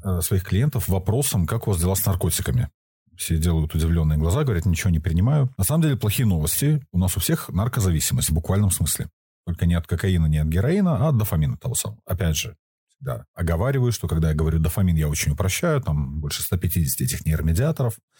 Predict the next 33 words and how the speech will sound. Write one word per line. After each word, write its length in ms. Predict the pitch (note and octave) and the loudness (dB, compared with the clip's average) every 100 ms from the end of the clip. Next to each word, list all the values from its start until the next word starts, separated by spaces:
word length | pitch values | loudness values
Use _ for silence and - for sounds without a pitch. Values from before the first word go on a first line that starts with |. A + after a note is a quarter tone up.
| _ _ - | _ _ -6
но 60 | |
по-простому 480 | E3 A#2 G#2 - G#2 | -4 -2 -2 0 2
дофамин. 380 | F2 F#2+ E2 A2 - | 2 2 0 -2 -2
И 640 | A#2+ B2 A#2+ A#2 A2 G2+ - - | 0 2 4 4 2 0 -6 -6
все, 200 | - D#3 | -2 -2
что 160 | - | 2
мы 80 | A#2 | 2
делаем 300 | A2+ G2+ E2+ | 2 2 2
всю 180 | - G2+ | 2 2
нашу 260 | E2 - | 0 2
жизнь, 260 | F#2+ F3+ F3+ | 2 2 2
от 140 | G#2 F#2+ | 0 0
рождения 400 | F#2+ F#2 F2 D#2+ | 0 2 2 2
до 80 | F2 | 2
смерти, 380 | - D2+ - | 0 -2 0
мы 120 | G#2 D#3 | 0 2
гоняемся 400 | F#2+ G2+ A2 E2 | 2 2 0 0
за 120 | E2 | 2
дозой 260 | F2 E2 | 2 2
дофамина. 420 | D#2 D#2 D#2 C#2 - _ _ _ _ F#2+ | 0 0 0 -2 -4 _ _ _ _ -2
Лайки 240 | F#2+ - | 0 2
на 120 | D#3 | 0
Фейсбуке, 480 | - D3 C3 G3 C3+ | 0 0 2 2 -2
фотография 500 | B2+ F2+ E2 E2 D#2+ | -2 -2 0 -2 -2
со 140 | D2+ E2+ | -4 -4
Стасом 320 | D2+ - D2+ | -4 -4 -2
Михайловым, 720 | D#2+ E3+ D#3+ C#3+ B2+ A2+ G2+ | 0 0 0 2 2 0 -4
секс, 260 | - D#2+ - | -4 -4 -4
спорт, 260 | - D3 - | -6 -6 -4
кокаин, 400 | F2+ G2+ C3+ A2 | -2 0 2 2
бургеры, 360 | G2 D#2+ D#2 | 2 0 0
компьютерные 600 | D2+ D#2 E2 D#2 E2+ C#3+ | 0 0 0 0 0 2
игры, 320 | D#3+ C#3+ C3+ | 2 2 0